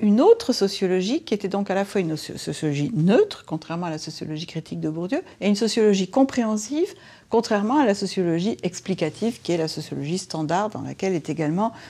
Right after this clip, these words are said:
une grande partie, pas toute, mais une grande partie de la sociologie de Bourdieu.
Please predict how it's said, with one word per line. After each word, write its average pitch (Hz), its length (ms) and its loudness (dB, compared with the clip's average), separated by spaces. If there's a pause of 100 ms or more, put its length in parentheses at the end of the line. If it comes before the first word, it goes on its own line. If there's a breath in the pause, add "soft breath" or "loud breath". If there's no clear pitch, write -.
(120)
une 165 120 0
grande 196 240 2
partie, 214 440 -2
pas - 260 -4
toute, 233 420 -6
mais 175 60 -6
une 165 80 -2
grande 196 220 -4
partie 175 220 -6
de 185 40 -2
la 180 60 -2
sociologie 165 480 -6
de 170 60 -8
Bourdieu. 156 360 -8